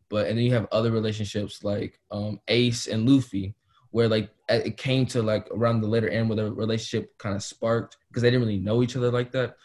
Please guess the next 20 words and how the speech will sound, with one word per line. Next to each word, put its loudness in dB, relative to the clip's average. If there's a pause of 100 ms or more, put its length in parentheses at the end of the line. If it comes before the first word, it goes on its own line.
(140)
But -2
with, -2
with -6
Edward 2
and, 0
um, -2 (240)
Alphonse, 0 (260)
their 4
relationship, 2
like, 0
the 2
whole 4
show 2
is 0
basically, -2 (1000)
um, -2
it's, -4
uh, -2
it's -2
surrounded, 0